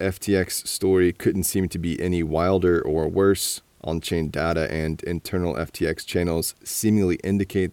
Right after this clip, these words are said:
that Alameda, F T X U S, and F T X wallets were possibly hacked for up to six hundred million dollars overnight. F T X's general counsel, Ren Miller, tweeted, "The exchange is investigating abnormalities with wallet movements related to consolidation of F T X balances across exchanges.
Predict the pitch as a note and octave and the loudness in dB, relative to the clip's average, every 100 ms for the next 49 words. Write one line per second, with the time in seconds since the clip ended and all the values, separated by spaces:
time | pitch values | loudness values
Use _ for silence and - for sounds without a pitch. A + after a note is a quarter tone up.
0 | - F2 D2+ F2 F#2 F2+ F2 E2+ - F2+ | -2 0 0 0 2 4 4 2 0 -4
1 | F2 - F2+ E2+ - F2 E2+ E2+ E2 - | -4 0 2 2 0 2 2 2 -2 -4
2 | E2+ F2 - E2 - - F2 D#2+ - E2 | -4 -2 -2 -4 -6 0 0 0 0 0
3 | F2 D#2+ E2 - G2 F2+ - F2+ D#2+ - | 0 0 -4 -4 -2 -2 -2 -4 -4 -2
4 | F#2+ F#2+ - - D#2+ D2 D#2+ - E2 E2 | 0 -2 -6 -2 -2 -2 -4 -4 -4 -4
5 | D2+ E2 E2 D#2 D#2+ D#2+ D#2 E2+ - F2+ | -2 0 0 2 2 2 0 -2 -4 -2
6 | E2 D2+ D#2 F#2+ F#2+ - _ _ - G2+ | -2 -2 0 0 -2 -6 _ _ -2 0
7 | - G2+ - E2+ G2+ F#2+ E2 - F#2+ F#2 | 4 4 2 -2 0 2 0 0 0 2
8 | E2 F2+ F2+ F#2+ F#2 E2+ - F2 E2+ E2+ | 2 4 4 4 4 2 2 4 2 2
9 | F2 E2+ - G2 G2 F2+ F2+ F#2 F2 E2 | -2 -2 2 2 2 0 2 2 2 0
10 | F#2 F2+ F#2 F2 E2+ - F2 E2 E2 F2 | 0 0 2 0 0 -2 -2 0 0 2
11 | F2+ E2+ D#2+ E2 E2 F2 F2+ E2 F#2 E2+ | 2 0 0 0 0 2 2 2 0 -2
12 | - D#2+ E2 D#2 - D#2+ D#2 D2+ D#2+ D#2 | -4 0 0 0 -2 -6 -6 -6 -4 0
13 | D#2+ D#2+ - D#2 D#2+ - D#2+ E2 - E2 | 2 0 -2 -4 -4 -2 -2 -2 -2 0
14 | E2 E2 E2+ D2+ D2+ E2 D#2+ - - - | 0 -2 -4 -4 0 0 0 -4 -10 -2
15 | G2+ G2 F#2+ F2+ | 0 2 2 2